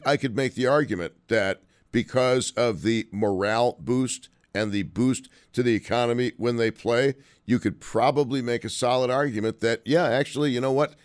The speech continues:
They might not be doctors or nurses, might not be police officers or C Os, but they're essential to our psychological and economic well-being in Western New York. You could make that argument.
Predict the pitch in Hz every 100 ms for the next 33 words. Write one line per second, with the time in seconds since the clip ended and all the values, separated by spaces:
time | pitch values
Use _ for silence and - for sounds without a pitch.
0 | _ - 120 131 131 147 135 120 117 123
1 | 131 131 131 123 - 123 123 151 151 127
2 | 117 - _ _ _ _ _ _ _ -
3 | 113 135 135 127 131 120 139 139 135 131
4 | 123 113 123 98 110 135 135 143 120 113
5 | - _ _ - 92 156 135 - _ _
6 | _ _ _ _ _ _ - 127 139 110
7 | - 143 147 147 139 120 _ - 120 117
8 | 98 - 135 - 127 123 127 120 120 127
9 | 117 _ - 107 - 139 120 120 117 127
10 | - 95 123 123 98 135 127 98 92 _
11 | _ - 113 113 117 - 123 113 117 123
12 | 85 - _ - 113 151 156 - 156 160
13 | 143 151 151 139 147 151 123 113